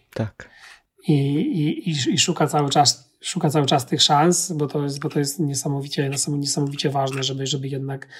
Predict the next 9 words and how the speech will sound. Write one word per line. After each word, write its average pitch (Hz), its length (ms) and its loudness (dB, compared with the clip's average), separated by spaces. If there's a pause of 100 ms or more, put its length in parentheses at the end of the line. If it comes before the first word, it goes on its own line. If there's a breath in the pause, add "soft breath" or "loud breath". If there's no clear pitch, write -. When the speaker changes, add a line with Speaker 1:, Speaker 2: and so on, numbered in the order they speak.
(380 loud breath)
Speaker 2:
być 139 300 2
pierwszym 147 420 4
na 135 100 -2
rynku 135 300 -4
w - 220 -16
tych 156 80 -2
wszystkich 139 340 -4
możliwych 135 340 -4
takich 135 300 -10